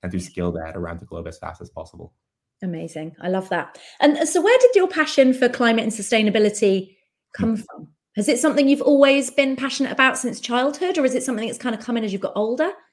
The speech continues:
Speaker 1: It's definitely something that I've been very passionate about for a while now. Actually, I've been carbon neutral myself for about five years now, which means that I measure every year how much carbon I'm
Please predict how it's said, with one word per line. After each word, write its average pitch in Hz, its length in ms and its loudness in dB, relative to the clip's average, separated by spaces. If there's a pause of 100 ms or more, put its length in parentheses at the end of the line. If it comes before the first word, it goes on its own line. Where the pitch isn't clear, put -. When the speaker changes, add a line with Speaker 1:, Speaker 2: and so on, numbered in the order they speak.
Speaker 1:
It's 117 160 4
definitely 151 280 6
something 135 240 0
that 110 120 6
I've 95 280 0
been 104 280 0
very 95 640 -2
passionate 87 360 -8
about 92 440 -6
for 90 180 -8
a 85 40 -4
while 85 240 -6
now. 107 420 -8
Actually, 107 360 -6
I've 98 100 -6
been 92 460 -4
carbon 98 260 -2
neutral 95 260 -6
myself 95 560 -10
for 90 220 -10
about 87 320 -10
five 92 220 -4
years 95 200 -8
now, 104 280 -12 (420)
which 92 160 -10
means 104 220 -2
that 95 100 -2
I 92 300 -2
measure 98 480 -2
every 98 200 -4
year 95 280 -6
how 92 120 -10
much 92 240 -6
carbon 92 300 -8
I'm 90 320 -8